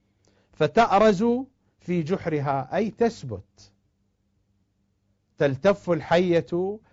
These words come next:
حول نفسها وتسبت، تسبت، يصيبها السبات في جحرها. فيقول إن في هذه الفترة يصيب العلم، ماذا يصيب؟ يصيبه سبطة، لأن العلم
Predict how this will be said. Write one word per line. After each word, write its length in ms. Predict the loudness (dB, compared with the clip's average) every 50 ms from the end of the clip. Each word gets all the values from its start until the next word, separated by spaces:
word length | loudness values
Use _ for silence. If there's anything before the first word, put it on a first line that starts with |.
| _
حول 380 | _ -2 0 0 0 0 -2 -4
نفسها 500 | -6 -8 -8 -8 -6 -6 -4 -2 -2 0
وتسبت، 840 | 0 0 0 2 0 0 0 0 -2 -2 -2 -2 -2 _ _ -20 _ _ _ _ _ _ _ _ _
تسبت، 440 | -4 -4 -2 -4 -4 -8 -8 -6 -6
يصيبها 440 | -8 -10 -6 -6 -6 -4 -4 -4 -4
السبات 520 | -4 -4 -6 -2 2 2 4 4 2 0 -4 _ _ _ _
في 200 | _ -2 -2 -2
جحرها. 580 | 0 -2 -2 -2 -2 0 0 0 -2 -2 -6 -8 _ _ _ _ _ _ _ _ _ _ _ _ _ _ _ _
فيقول 500 | 4 6 6 6 6 6 4 4 4 2
إن 280 | 0 -2 -4 -2 -2 -2
في 220 | -2 -2 -2 -2
هذه 400 | 0 0 0 0 -2 -2 -2 -2
الفترة 640 | -2 -4 -4 -4 -6 -6 -4 -4 -2 -2 -2 -2 -4
يصيب 580 | -4 -6 -6 -6 -4 -4 -2 -2 0 0 2
العلم، 540 | 2 2 2 4 4 4 4 2 0 -4 -6 _ _ _ _ _ _ _ _ _ _ _ -4
ماذا 400 | -2 0 2 2 2 2 2 2
يصيب؟ 460 | 2 -2 -2 -4 -4 -4 -4 -4 -6
يصيبه 480 | -8 -8 -6 -8 -8 -6 -6 -6 -8
سبطة، 540 | -6 -6 -4 -4 -4 -4 -8 -16 -16 -16 -16 -16 _ _ _ _ _ _ _ _ _ _ _ _ _ _ _ _ -10
لأن 360 | -10 -8 -6 -6 -4 -4 -2
العلم 720 | -2 -2 -2 -2 -2 -2 -2 -2 -4 -4 -4 -6 -6 -10